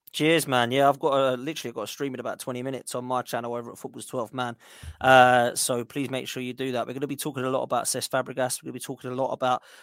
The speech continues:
these random Kylian Mbappe, uh, rumours, which, uh,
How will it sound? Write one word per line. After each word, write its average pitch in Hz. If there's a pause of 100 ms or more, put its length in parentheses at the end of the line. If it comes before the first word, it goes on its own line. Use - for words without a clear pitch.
(160)
these 151
random 143
Kylian 131
Mbappe, 117
uh, 113
rumours, 113
which, 127
uh, 123